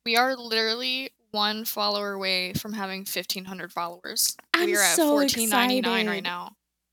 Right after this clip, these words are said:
Speaker 2: Yes. Um, I
Speaker 1: I'm
Speaker 2: am
Speaker 1: excited for when we hit two K.
Speaker 2: Yes.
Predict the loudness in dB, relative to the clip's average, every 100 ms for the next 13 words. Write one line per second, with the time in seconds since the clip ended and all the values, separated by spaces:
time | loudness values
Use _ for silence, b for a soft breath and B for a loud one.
0 | -8 -6 -4 -2 0 0 -2 -4 2 4
1 | 4 2 2 2 4 4 4 4 6 6
2 | 8 6 6 4 0 -2 -10 _ -10 -6
3 | -4 0 0 0 -2 0 -2 -2 0 0
4 | 0 -6 -16 _ _ _ _ _ -2 -2
5 | 0 -4 0 0 0 -2